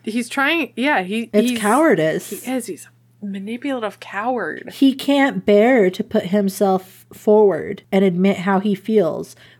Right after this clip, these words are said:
Speaker 2: without being assured that she feels the same.
Speaker 1: But he can't really be assured either because he's manipulating everything.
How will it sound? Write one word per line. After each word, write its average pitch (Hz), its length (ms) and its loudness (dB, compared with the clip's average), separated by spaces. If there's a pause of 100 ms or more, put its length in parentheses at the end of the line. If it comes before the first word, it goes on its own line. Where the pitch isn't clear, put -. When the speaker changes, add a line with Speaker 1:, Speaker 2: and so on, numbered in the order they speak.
(100)
Speaker 2:
without 196 380 2
being 202 320 6
assured 190 600 2
that 170 120 -4
she - 160 -6
feels 170 340 -4
the 175 100 -12
same. 254 260 -4
Speaker 1:
But 254 80 0
he 254 140 -4
can't 285 360 -4
really 208 220 -2
be 180 240 -6
assured 175 400 -6
either 208 400 -2
because 185 300 -8
he's 196 140 -10
manipulating 196 760 -4
everything. 151 540 -12